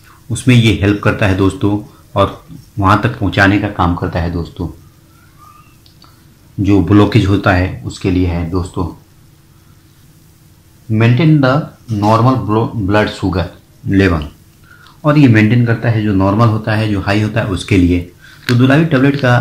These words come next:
दोस्तों मैं बताना चाहता हूँ कि ये हमदर्द का प्रसिद्ध दवा है। इसके composition के बारे में भी अगर बात करेंगे तो इसमें बहुत सारे composition यहाँ दिया हुआ है,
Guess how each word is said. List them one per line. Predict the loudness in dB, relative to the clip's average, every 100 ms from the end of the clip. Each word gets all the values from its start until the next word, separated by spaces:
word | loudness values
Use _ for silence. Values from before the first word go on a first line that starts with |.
| 0
दोस्तों | -2 0 0 0 -4
मैं | -4 -2
बताना | -2 0 0
चाहता | -2 -2 -2
हूँ | 0
कि | 0
ये | 0
हमदर्द | -2 -2 -4 -4
का | -4 -4 -10 -18 _ _ _ -8
प्रसिद्ध | -8 -6 -4 0
दवा | 2 4 2
है। | 0 -4 -6 -12 -14 -10
इसके | -8 -4 -2
composition | 0 0 0 -2 -4 -2
के |
बारे | 0 0 0
में | 0
भी | 0 0
अगर | 0
बात | -2 -2
करेंगे | -2 -2 -2
तो | -4
इसमें | -4 -2
बहुत | -2 -4
सारे | -6
composition | -6 -6 -4 -4 -4 -2
यहाँ | 0 0
दिया | 0 -2
हुआ | -2 -2
है, | -4 -6